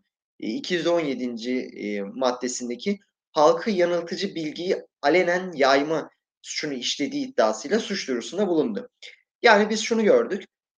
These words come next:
e, sansür yasasının bir örneğini Kemal Kılıçdaroğlu üzerinden gördük ve bu doğrudan, e, İçişleri Bakanı'nın hedef göstermesiyle Emniyet Genel Müdürlüğü'nün başvurusuyla birlikte karşımıza çıktı.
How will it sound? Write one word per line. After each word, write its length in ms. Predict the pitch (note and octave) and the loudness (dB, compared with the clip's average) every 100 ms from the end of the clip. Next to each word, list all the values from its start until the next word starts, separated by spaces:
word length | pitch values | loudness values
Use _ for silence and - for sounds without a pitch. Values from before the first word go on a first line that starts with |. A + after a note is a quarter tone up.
| _ | _
e, 200 | A2+ A2 | -6 -4
sansür 440 | - D#3 E3 - | 0 2 2 0
yasasının 760 | G3+ F3+ D#3+ C#3+ - D#3+ F#3+ - _ _ _ _ | -2 -2 -2 -4 -4 -6 -6 -12 _ _ _ _
bir 180 | D3 A3+ | 4 8
örneğini 480 | E3+ B2+ A#2+ D3+ G3+ | 10 8 2 -4 -4
Kemal 300 | G3 F#3 F#3 | 0 0 0
Kılıçdaroğlu 640 | - F3 - E3+ D3 B2+ | -2 -6 -2 0 2 0
üzerinden 480 | A2+ C3 D3+ G3 F#3+ | -4 -4 0 -2 4
gördük 400 | D#3+ D3 B2+ - | 4 4 0 -2
ve 140 | F3+ | -2
bu 260 | F3 E3+ E3 | -4 -8 2
doğrudan, 540 | F#3 F3+ B2 C#3 F#3+ - _ _ _ _ | 4 4 0 -2 -4 -12 _ _ _ _
e, 100 | - A2 | -6 -6
İçişleri 640 | G#2 G3 - - E3+ C#3+ | -6 -4 -2 0 0 2
Bakanı'nın 500 | B2+ B2+ C3 D3 G3 D#3+ | 0 -2 -6 -6 -6 -2
hedef 300 | D#3 F3 F3 | 0 0 0
göstermesiyle 880 | C#3 - B2+ A#2 A2 - B2+ G#3 - _ _ _ - | -2 0 -2 -2 -6 -8 -8 -8 -10 _ _ _ -4
Emniyet 380 | D#3 F3+ F#3 | -2 -2 -2
Genel 300 | F3 F3+ F#3 | 0 2 0
Müdürlüğü'nün 560 | E3+ C3 B2+ B2+ D3+ G3 | -2 -4 -4 -2 -2 2
başvurusuyla 840 | E3 D#3 - D#3+ D#3+ - F3 C#3 A2+ | 2 2 -2 -6 -6 -4 -2 0 -2
birlikte 320 | A2+ A#2 E3 | -6 -4 -2
karşımıza 540 | C3 A#2+ - A#2 G#2 | 0 0 -2 -10 -10
çıktı. 440 | G2+ - - G#3 | -10 -10 -8 -8